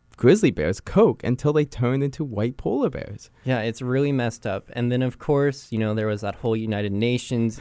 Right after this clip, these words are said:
Speaker 2: instance with it where it's like, you can't just go offloading these messed up creatures you have created into this uninhabitable area. So they were like, "What's the next best spot?"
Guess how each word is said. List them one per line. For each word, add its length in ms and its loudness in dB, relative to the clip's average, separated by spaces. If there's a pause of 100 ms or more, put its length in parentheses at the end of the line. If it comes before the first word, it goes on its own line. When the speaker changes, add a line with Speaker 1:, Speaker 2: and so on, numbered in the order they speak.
Speaker 2:
instance 640 -4
with 280 -4
it 180 -4
where 120 -4
it's 200 -6
like, 160 -10
you 80 -4
can't 380 -4
just 240 -8
go 360 0
offloading 840 -2 (340)
these 540 -6 (200)
messed 440 0
up 220 -2
creatures 680 -4
you 80 -4
have 140 -6
created 640 -6 (160)
into 360 -2
this 360 -6
uninhabitable 840 -4
area. 480 -2 (300)
So 260 -2
they 140 2
were 100 2
like, 240 -2 (100)
"What's 260 -2
the 80 -4
next 260 -4
best 240 -8
spot?" 320 0